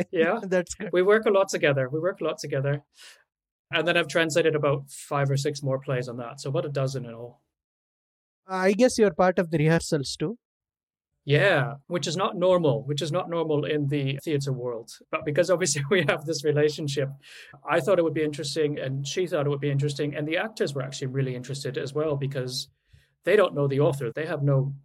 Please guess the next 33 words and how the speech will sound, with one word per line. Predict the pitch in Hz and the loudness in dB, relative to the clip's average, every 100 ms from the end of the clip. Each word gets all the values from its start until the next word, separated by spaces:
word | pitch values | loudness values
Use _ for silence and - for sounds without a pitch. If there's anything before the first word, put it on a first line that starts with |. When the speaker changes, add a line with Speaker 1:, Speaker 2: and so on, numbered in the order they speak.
| - | -6
Speaker 1:
relationship | 135 139 147 151 143 139 | 0 0 0 -4 -6 -6
or | |
connection | 139 139 139 - 131 | -6 -6 -8 -8 -8
to | |
the | 127 127 | -4 -2
author. | 139 135 | -2 -2
They | 120 135 | -4 -4
can't | 143 117 - | -4 -8 -12
speak | - - - 135 139 | -14 -10 -8 -8 -10
to | 131 | -14
them. | 123 120 _ _ _ _ _ | -14 -16 _ _ _ _ _
So | - - 143 | -6 0 2
this | 165 - | 2 0
was | 156 | 0
their | 151 175 | 2 2
chance | 143 143 139 - | 0 -4 -4 -8
to | - | -10
ask | 143 139 | -10 -10
questions | - 139 - 135 135 | -10 -12 -6 -6 -4
about | 135 - | -6 -10
the | 139 | -10
text | 175 202 220 - - - - | -8 -8 -8 -10 -12 -18 -10
from | 156 143 | -2 -2
the | 139 | -2
person | 151 139 143 | 0 0 0
who | 139 | -4
probably | 139 156 151 139 139 | -2 0 0 2 2
was | 131 135 - | 0 -2 -6
best | - 143 139 | -6 -4 -2
able | 143 135 | -4 -4
to | 135 151 | -6 -6
answer | 139 143 135 | -4 -4 -8
them. | 120 117 | -12 -14